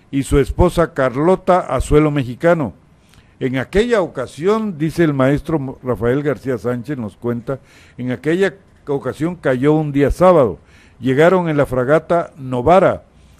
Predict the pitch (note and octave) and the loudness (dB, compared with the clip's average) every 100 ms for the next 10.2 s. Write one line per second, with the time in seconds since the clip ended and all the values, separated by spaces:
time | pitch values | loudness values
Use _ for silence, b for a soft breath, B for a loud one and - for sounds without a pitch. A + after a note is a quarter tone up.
0 | - B2+ D#3 D#3 D3 - - A3+ A3+ F3+ | -12 0 2 2 0 -4 -6 -4 0 -2
1 | D3 - C3 E3 F3+ D#3+ C3+ E3 E3 D#3 | -2 -2 0 2 2 0 0 0 0 0
2 | D#3 E3 - C3+ C3 A#2 - A2+ C#3 D#3 | 0 0 -2 -6 -4 -4 -4 -2 2 2
3 | - _ - A2+ A#2 G#2+ C#3 C3 A2+ - | -2 _ -20 -12 -12 -4 -4 -4 -10 -16
4 | D#2 b b b b B2+ B2 F3+ F3+ D#3 | -18 b b b b -4 -2 -4 0 2
5 | C#3 D3 E3+ D#3 C3 A#2+ F#3 F#3+ C#3 C3 | 2 2 0 0 -4 0 2 4 2 -2
6 | D#3 D3 D3+ D#3 D3+ D3+ B2+ D3+ D3 C#3 | -4 -2 -2 -2 -2 -2 -2 -4 -4 -2
7 | C#3+ C#3 A#2+ D#3+ F3 D#3 C#3+ - C#3 C#3+ | -2 -4 -4 -2 0 0 -2 -4 0 0
8 | C#3 B2 A#2 F#2 D3 C#3+ - C3 B2 A2+ | 0 -6 -6 4 4 4 0 0 0 -2
9 | G2 E3 D#3+ - B2 C#3+ - B2+ A2+ B2 | -4 -6 -6 -6 -4 -4 -4 -8 -6 -4
10 | C#3 C#3 | -2 -4